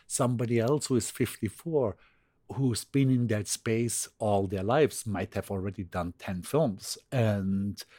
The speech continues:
would have all that experience. So I think that even it would, what, what actually was the same with furniture.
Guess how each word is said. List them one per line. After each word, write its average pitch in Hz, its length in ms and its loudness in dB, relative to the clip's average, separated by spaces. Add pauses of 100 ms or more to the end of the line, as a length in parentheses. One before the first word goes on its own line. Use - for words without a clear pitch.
(500)
would 120 200 0
have 107 240 -8
all 95 260 -2
that 98 180 -8
experience. - 800 2 (300)
So 123 200 0
I 110 160 0
think 113 440 -4
that 101 180 -4 (540)
even 151 520 0 (320)
it 135 140 -8
would, 147 200 -4
what, 139 260 -2
what 170 180 -4
actually 156 360 -6
was 135 200 -8
the - 140 -2
same 131 340 4
with 131 200 0
furniture. 127 640 -2